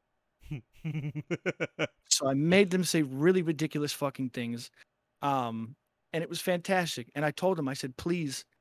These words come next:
Speaker 2: the only thing that I ask of you is when you see the script, don't hold back your initial reactions. If you wanna laugh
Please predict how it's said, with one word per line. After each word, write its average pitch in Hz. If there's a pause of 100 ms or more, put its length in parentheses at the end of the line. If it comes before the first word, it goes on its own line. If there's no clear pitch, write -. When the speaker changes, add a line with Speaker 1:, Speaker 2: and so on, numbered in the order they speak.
(220)
Speaker 2:
the 147
only 190
thing 190
that 170
I 151
ask 156
of 123
you 127
is 120
when 143
you 165
see 170
the 151
script, - (460)
don't 185 (420)
hold 151
back 135
your 123
initial 117
reactions. 120 (460)
If 151
you 185
wanna 226
laugh 143